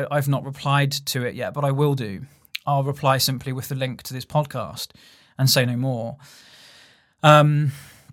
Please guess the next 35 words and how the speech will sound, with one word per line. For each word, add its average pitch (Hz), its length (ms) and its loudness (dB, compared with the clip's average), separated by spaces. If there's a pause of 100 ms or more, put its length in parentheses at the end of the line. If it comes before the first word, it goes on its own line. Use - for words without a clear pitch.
(1160)
but 165 360 4
the 165 200 4
accusation, 170 1000 2 (720)
uh, - 40 -12 (1080)
was 160 240 8
of 135 160 2
being 156 180 4
cowardly, 170 480 4
running 151 240 4
away, 139 560 2
even 139 180 -2
though 131 120 2
we've 127 140 -4
covered 127 300 0
that. 120 320 -4 (640)
I 135 100 -12
would, 143 200 2 (160)
I 143 80 2
would 151 100 4
have 135 120 0
more 147 280 2
than 127 120 -2
happily 127 600 -8
had 139 160 -2
a 131 60 -2
live 131 360 -2
conversation, 135 640 -2
and 131 100 -6
people 143 220 -6
that 135 100 -8
know 139 260 4
me 120 180 0
will 123 140 -8
know 135 220 2
that. 113 320 -6